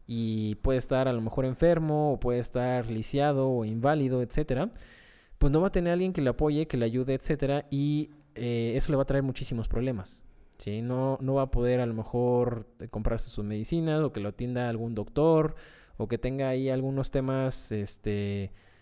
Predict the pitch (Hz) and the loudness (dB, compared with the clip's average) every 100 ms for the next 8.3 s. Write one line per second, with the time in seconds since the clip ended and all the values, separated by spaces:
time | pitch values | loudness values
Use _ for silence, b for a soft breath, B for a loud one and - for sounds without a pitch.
0 | b - 110 104 110 107 107 107 104 98 | b -2 0 2 0 2 2 0 -2 -2
1 | 113 107 - 117 117 123 180 - 127 120 | -2 -2 0 0 0 2 2 2 -2 0
2 | 131 123 123 151 214 147 135 165 - 151 | 0 0 -2 -2 0 -2 -4 -2 -2 -2
3 | 147 143 139 139 120 113 110 110 117 - | -2 0 0 0 -2 -2 -4 -4 -2 -2
4 | 214 113 - _ _ _ - 117 110 - | -2 -2 -8 _ _ _ -6 -2 -4 -6
5 | - 120 117 117 117 117 113 - - 131 | -10 -6 -4 -4 -2 -4 -4 -6 -6 -4
6 | 180 190 185 160 170 - 143 151 151 123 | 0 2 2 0 -2 -2 -2 -2 -4 -4
7 | 139 127 113 127 131 240 - 113 110 - | -2 0 0 0 0 -2 -6 -8 -6 -4
8 | 113 139 202 | -2 0 0